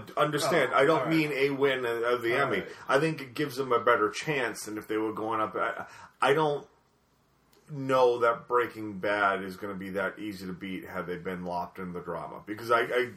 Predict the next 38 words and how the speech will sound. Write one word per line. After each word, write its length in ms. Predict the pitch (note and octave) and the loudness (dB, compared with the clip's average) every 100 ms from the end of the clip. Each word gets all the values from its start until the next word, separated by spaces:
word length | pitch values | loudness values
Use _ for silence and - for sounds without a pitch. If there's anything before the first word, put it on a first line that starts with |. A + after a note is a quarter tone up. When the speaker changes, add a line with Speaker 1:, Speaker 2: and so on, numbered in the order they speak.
| - | -6
Speaker 1:
uh, 200 | A2 F3 C3+ | -6 -6 -8
jumping 300 | G#2+ C3 B2+ | -2 0 0
off 160 | A#2 A2 | 0 0
what 100 | G#2 | -2
you 80 | F2+ | -6
were 80 | G2 | -8
saying 380 | - A2+ G2+ | -4 -2 -2
already, 600 | F#2 F#2 F#2 G2 G#2 G#2+ - - - - - - | 0 0 2 2 0 -4 -8 -20 -20 -20 -12 -2
I, 180 | B2 B2 | -2 2
I 140 | A2+ A#2 | 0 0
think 280 | - B2 | -4 -6
this 180 | G2+ G#2+ | -6 -6
could 200 | - A#2 | -6 -6
be 80 | G#2+ | -4
the 120 | G2+ G2+ | -2 0
year 220 | G2 G2 | 2 2
that, 200 | F#2 F#2 - _ _ _ | 0 -4 -16 _ _ _
that, 220 | B2+ A#2+ - - _ | 2 2 0 -16 _
that 220 | - F2 G#2+ | -10 -6 2
Breaking 320 | C#3 C3+ B2 | 2 2 0
Bad's 300 | A#2+ A2+ G#2+ | 2 2 0
shown 440 | - C#3 B2 A#2 | -4 0 0 -2
some 320 | A2 A2+ G#2+ G2+ | -6 -6 -4 -2
love 400 | G2+ G#2 G#2+ - _ _ | 2 2 0 -8 _ _
solely 540 | - - B2+ A#2 A2+ A2 | -10 0 2 2 0 -2
for, 280 | - G#2+ G#2 | -2 0 0
like, 220 | G2+ F#2+ - _ | 0 -4 -10 _
the 100 | G2+ | -12
entire 400 | F2+ F2+ G2 F#2 | -10 -2 0 0
body 340 | E2+ F2+ E2+ D#2+ | -2 -4 -4 -2
of 80 | |
Speaker 2:
Which 140 | E3+ F#3+ | 0 2
Speaker 1:
work. 60 | |
Speaker 2:
will 80 | A3 F3+ | 2 0
be 60 | D#3+ | -4
very 520 | B2+ E3+ B3+ B3 D3+ | -2 0 2 2 0
interesting 680 | C3+ C#3 B2+ - C3+ C3 C3 | -4 -8 -10 -6 -6 -6 -10
to 120 | - | -12